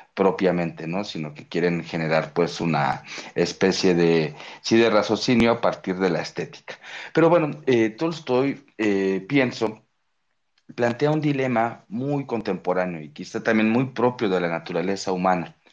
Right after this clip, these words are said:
Hablando de la naturaleza humana que ya comienza a forjar justamente civilizaciones. Eh, Tolstoy,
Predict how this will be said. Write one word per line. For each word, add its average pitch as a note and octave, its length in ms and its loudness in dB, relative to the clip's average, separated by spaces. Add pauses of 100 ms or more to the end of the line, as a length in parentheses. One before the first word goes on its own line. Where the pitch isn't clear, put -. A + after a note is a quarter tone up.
(680)
Hablando G#2 300 4
de A2+ 80 6
la G2 100 4
naturaleza G2 600 0
humana A2 380 2
que E2+ 140 -10
ya F#2+ 200 -2
comienza G2+ 520 -2
a - 20 -6
forjar F2+ 680 -2 (100)
justamente F#2 640 -2
civilizaciones. E2 1120 0 (600)
Eh, G2+ 920 6 (300)
Tolstoy, A#2 760 0